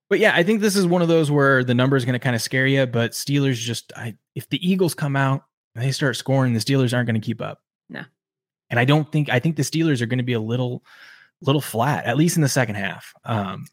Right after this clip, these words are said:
Speaker 1: but the Eagles have been so good in the first half, it's hard to not, it's hard to envision them, this thing being within a field goal or even tied at half.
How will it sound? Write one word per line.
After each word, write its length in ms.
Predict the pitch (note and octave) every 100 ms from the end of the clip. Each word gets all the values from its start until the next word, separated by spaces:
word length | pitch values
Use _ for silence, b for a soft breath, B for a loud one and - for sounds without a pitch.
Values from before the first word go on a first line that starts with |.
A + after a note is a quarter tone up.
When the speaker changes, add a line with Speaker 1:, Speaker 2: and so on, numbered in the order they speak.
| _
Speaker 1:
but 200 | A#2 F#2
the 120 | B2
Eagles 260 | C#3 D#3 C#3+
have 80 | B2+
been 100 | A#2+
so 280 | - D3+ C#3
good 120 | C#3+
in 100 | B2+
the 60 |
first 320 | G#2 - C#3+ C#3+
half, 220 | G#2 G#2+
it's 100 | -
hard 200 | B2 B2
to 60 |
not, 280 | A#2+ A#2 A#2 - _ B B B
it's 80 | -
hard 140 | F#3+
to 120 | E3 - _ -
envision 440 | C#3 A#2+ C#3+ C3+
them, 280 | B2 A2+ G#2 - -
this 160 | A#2+
thing 200 | - C3
being 380 | A2+ A#2 G#2 G#2 _
within 300 | - A#2+ B2+
a 20 | A2
field 220 | B2 A#2+
goal 100 | A2+
or 120 | A2+
even 220 | A#2+ A2+ G2
tied 420 | - A#2 A#2+ G2+
at 140 | G#2
half. 420 | - G#2+ F2+ -